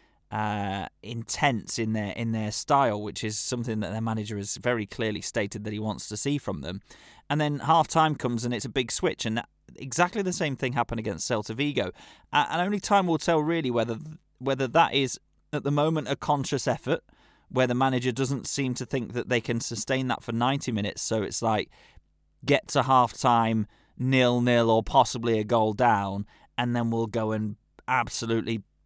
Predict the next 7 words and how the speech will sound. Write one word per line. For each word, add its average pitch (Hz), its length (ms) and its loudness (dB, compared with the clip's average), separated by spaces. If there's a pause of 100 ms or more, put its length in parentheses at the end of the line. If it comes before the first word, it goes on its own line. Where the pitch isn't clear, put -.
(600)
give 123 200 -2
it 113 80 0
everything 113 420 0
for 110 140 -8
the 110 120 -2
next - 400 -4
forty-five. 110 800 -2